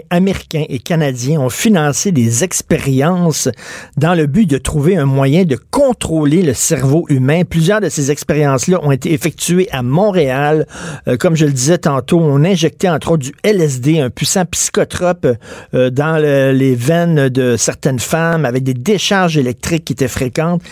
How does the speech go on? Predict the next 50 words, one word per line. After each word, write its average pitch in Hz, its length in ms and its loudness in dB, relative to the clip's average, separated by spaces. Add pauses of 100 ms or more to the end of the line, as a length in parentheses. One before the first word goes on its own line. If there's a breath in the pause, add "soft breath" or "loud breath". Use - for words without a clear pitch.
(200 loud breath)
Et 156 60 -2
là, 185 100 4
il 214 80 0
y - 20 0
a 156 40 -2
des 151 140 2
victimes 208 500 -2
de 143 80 0
ces 135 200 -2
tests 135 540 -2
qui, 139 220 0
euh, 123 100 0
se - 140 -2
sont 151 160 0
déroulés 139 260 2
à 165 60 0
Montréal 139 560 0
dans 120 100 -2
les 123 160 -2
années 135 120 0
soixante 156 420 -2
qui 156 100 -2
veulent 160 240 2
aujourd'hui 147 480 0 (420 loud breath)
intenter 196 360 0 (240)
un 120 200 0
recours 170 280 0
collectif. 127 480 -2
On 107 140 -4
peut 247 180 -2
les 151 140 0
comprendre 156 480 0
contre 131 240 -2
la 120 40 0
C 156 200 0
I 123 160 4
A. 165 100 2 (420 loud breath)
On 180 160 2
en 156 140 0
parle 170 260 -2
avec 135 200 -2
le 151 100 2
meilleur 196 420 2
compteur 180 360 0
du - 80 -8
Québec, 170 320 0
Normand 170 280 2
Lester. 175 440 2
Salut, 165 240 2
Normand. 160 420 2